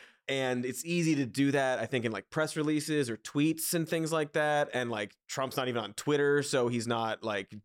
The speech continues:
uh, like, in attack mode, except when he's talking about how he did everything right. "But they indicted me," and all that kind of stuff, and offering people lunch and then <laughs> not paying for it. But eventually, they're gonna be on stage with him. Like, the, the actual, like, the confrontation hasn't happened yet, and they're sort of playing along.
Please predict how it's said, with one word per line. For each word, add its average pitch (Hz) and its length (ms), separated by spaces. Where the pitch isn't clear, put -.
uh, 110 260
like, 107 220
in 117 120
attack 110 360
mode, 117 280
except 110 280
when 113 140
he's 107 260
talking 123 140
about 117 120
how 117 80
he 117 60
did 120 160
everything 117 240
right. 117 200
"But - 120
they 226 160
indicted 294 440
me," 180 260
and 131 80
all 147 80
that 143 100
kind 135 120
of 123 60
stuff, 131 260
and 127 80
offering 120 220
people 117 200
lunch 120 280
and 120 80
then 123 80
<laughs> 190 100
not - 60
paying 185 180
for 123 200
it. - 120
But 180 180
eventually, 170 440
they're 147 140
gonna 156 180
be 139 560
on 131 260
stage 127 380
with - 140
him. - 200
Like, 123 260
the, 135 200
the 147 140
actual, 156 260
like, 120 180
the 123 80
confrontation 131 760
hasn't 135 260
happened 139 320
yet, 147 280
and 123 100
they're 117 100
sort 127 160
of - 100
playing 123 400
along. 107 580